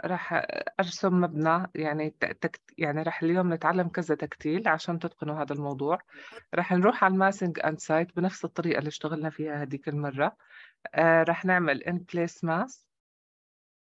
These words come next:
ونبدأ نرسم. اليوم بدنا نرسم شغلة بسيطة، يعني بدنا نرسم، آه،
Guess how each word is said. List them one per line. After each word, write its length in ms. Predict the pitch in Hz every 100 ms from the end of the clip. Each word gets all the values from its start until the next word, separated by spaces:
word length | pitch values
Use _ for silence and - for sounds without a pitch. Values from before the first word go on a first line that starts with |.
| _ _ _ _ _ _ _ _ -
ونبدأ 1120 | 160 165 160 160 165 - - - 185 160 139
نرسم. 460 | 143 135 131 - 135 - _ _ _ - -
اليوم 440 | 185 190 202 208
بدنا 200 | 190 202
نرسم 360 | 208 220 214 208
شغلة 260 | 214 202
بسيطة، 640 | 196 190 - 156 156 165 180
يعني 240 | 170 160 170
بدنا 180 | 170 190
نرسم، 420 | 190 - 175 165 165 160 156 151 - _ _ _ _ _ _
آه، 880 | 151 147 147 147 147 147 143 143 143